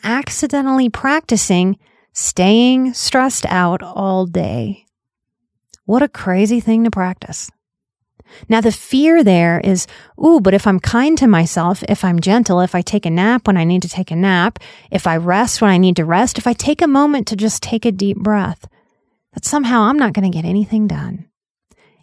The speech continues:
Isn't that an interesting twist of our logic? That people who lean towards overfunctioning and overdoing and overhelping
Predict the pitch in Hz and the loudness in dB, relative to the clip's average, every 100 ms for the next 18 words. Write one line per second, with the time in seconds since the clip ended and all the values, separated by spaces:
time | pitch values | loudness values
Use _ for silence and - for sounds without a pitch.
0 | _ - 269 381 294 247 220 202 185 - | _ -2 0 0 0 0 -2 -4 -6 -6
1 | 190 202 - 262 - - 240 220 - - | -4 -2 0 -2 -2 -2 -2 -2 -6 -6
2 | 190 185 - - - 180 165 165 165 160 | -2 -2 -2 -8 -10 -8 -4 -4 -4 -6
3 | 165 165 - - - _ _ _ _ _ | -6 -8 -10 -16 -20 _ _ _ _ _
4 | _ _ _ - - 208 - - 302 330 | _ _ _ -10 -4 -2 -2 -2 0 2
5 | 302 277 254 226 226 220 214 - 185 175 | 0 2 2 4 4 4 2 2 0 0
6 | - _ - 220 240 208 175 - 156 - | -4 _ 0 2 4 4 2 0 -6 -6
7 | - 131 135 - 190 - - 226 240 202 | -8 -8 -8 -6 -6 -6 0 4 4 4
8 | 196 175 135 64 - - - - 190 196 | 2 0 -4 -10 -12 -16 -18 -10 -6 -6
9 | - - 240 262 226 226 170 180 160 - | -6 0 4 4 4 2 2 -2 -4 -6
10 | - - | -12 -16